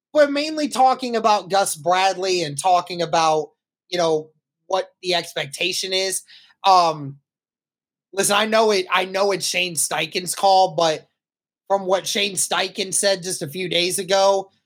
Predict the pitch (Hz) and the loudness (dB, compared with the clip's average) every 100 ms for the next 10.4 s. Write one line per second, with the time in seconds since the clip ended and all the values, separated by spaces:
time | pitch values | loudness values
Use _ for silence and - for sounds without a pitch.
0 | _ - - - 214 214 196 185 165 196 | _ -12 -12 -4 -2 0 -2 -2 -2 0
1 | 202 202 185 160 143 - 190 - 175 180 | 0 2 2 0 -2 -4 -4 -2 0 2
2 | 175 170 156 170 185 175 165 - 175 175 | 2 0 0 0 2 2 0 -2 0 0
3 | 185 180 170 170 170 165 143 - 175 175 | -2 -2 -2 0 -2 -2 -6 -4 -2 -2
4 | - - _ _ _ _ 180 170 151 139 | -4 -18 _ _ _ _ 2 2 2 -2
5 | 139 - 170 170 - 160 160 165 175 170 | -6 -4 -2 0 -2 -2 0 0 -2 -2
6 | 175 160 143 139 151 170 - 185 - 196 | -4 -6 -4 -2 0 -2 -4 -6 -2 -2
7 | 190 - 208 208 214 214 _ _ _ - | -2 -6 -4 0 0 -4 _ _ _ -2
8 | 311 339 233 196 233 208 - 196 190 - | 0 2 2 4 2 2 -2 0 0 -2
9 | - 196 185 170 165 165 156 170 165 156 | -4 0 2 2 0 -6 -4 0 0 -2
10 | 147 156 151 | -6 -4 -4